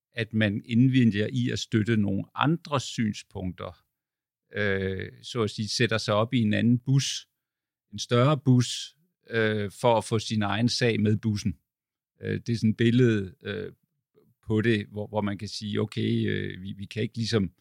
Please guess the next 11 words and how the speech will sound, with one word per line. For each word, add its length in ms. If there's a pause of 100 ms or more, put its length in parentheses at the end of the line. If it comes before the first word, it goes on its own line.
(460)
slå 400
dem, 80
men 180
så 120
må 140
vi 140
finde 240
på 120
en 100
måde 320
at, 140